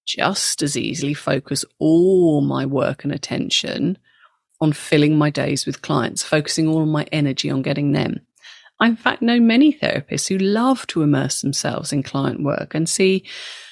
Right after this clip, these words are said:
twenty, thirty clients a week. They thrive on it. I, however, would not. Not who I am.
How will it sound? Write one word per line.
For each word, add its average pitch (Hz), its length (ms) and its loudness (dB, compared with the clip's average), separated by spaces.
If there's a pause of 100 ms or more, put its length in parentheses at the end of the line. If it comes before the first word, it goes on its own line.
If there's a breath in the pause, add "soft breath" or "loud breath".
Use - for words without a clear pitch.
(200 loud breath)
twenty, 196 760 2
thirty 180 540 0
clients 185 400 0
a 185 60 2
week. 220 440 0
They 175 300 2
thrive 214 680 -2
on - 120 -2
it. - 280 -6 (1040)
I, 131 180 -2
however, 143 640 -4 (540)
would 233 240 -2
not. 320 520 -2 (960)
Not 151 220 0
who 139 140 0
I 123 120 -2
am. - 280 -8